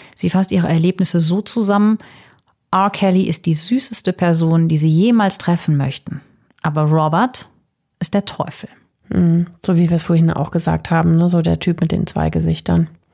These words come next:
Speaker 1: Ja, und außerdem muss er wohl sehr geschickt darin gewesen sein, so seine Opfer zu manipulieren. Einmal schickt er zum Beispiel ein Taxi zum Gästehaus, um die Frauen abholen zu lassen, um sie zu einem Club zu bringen.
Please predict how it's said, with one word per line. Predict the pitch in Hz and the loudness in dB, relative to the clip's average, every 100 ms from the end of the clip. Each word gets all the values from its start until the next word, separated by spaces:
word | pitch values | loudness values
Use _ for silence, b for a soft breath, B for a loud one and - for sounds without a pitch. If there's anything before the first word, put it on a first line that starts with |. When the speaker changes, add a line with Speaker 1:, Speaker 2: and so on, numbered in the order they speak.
| B B B B B B B B B | B B B B B B B B B
Speaker 1:
Ja, | 180 254 240 | 0 2 2
und | 175 | 2
außerdem | 180 220 214 220 | 0 2 2 2
muss | 220 | 2
er | 226 202 | 2 2
wohl | 185 | 2
sehr | 202 | 2
geschickt | 196 - - 277 - _ | 0 -2 -2 -4 -8 _
darin | 156 151 151 | -2 0 0
gewesen | 147 151 147 151 | 0 -2 -2 0
sein, | 156 156 | 0 0
so | 160 | 0
seine | 156 160 165 | 2 2 0
Opfer | - - 175 | -2 -6 -4
zu | 185 | 0
manipulieren. | 165 165 160 175 185 226 208 247 B B B B B B B _ - | 2 2 0 0 2 2 2 0 B B B B B B B _ -2
Einmal | 196 240 254 240 | 2 2 4 2
schickt | 226 233 226 | 0 -2 -2
er | 202 196 196 | 0 2 0
zum | - 190 | 2 0
Beispiel | 180 - | 0 0
ein | 147 160 | -2 0
Taxi | 185 - 220 | -2 -4 -2
zum | 196 | 0
Gästehaus, | 165 175 208 220 247 | 2 0 0 2 2
um | 196 | 2
die | 170 | 2
Frauen | - 160 160 | 0 0 0
abholen | - 160 - 190 202 | -2 -6 0 2 2
zu | - | 2
lassen, | 202 208 - 226 | 0 0 0 0
um | 202 190 190 180 | 2 4 4 2
sie | 180 | 0
zu | - | 0
einem | 165 170 | 0 0
Club | - 202 - | -2 -6 -4
zu | - 151 | -4 -4
bringen. | - 143 87 | -2 -2 -2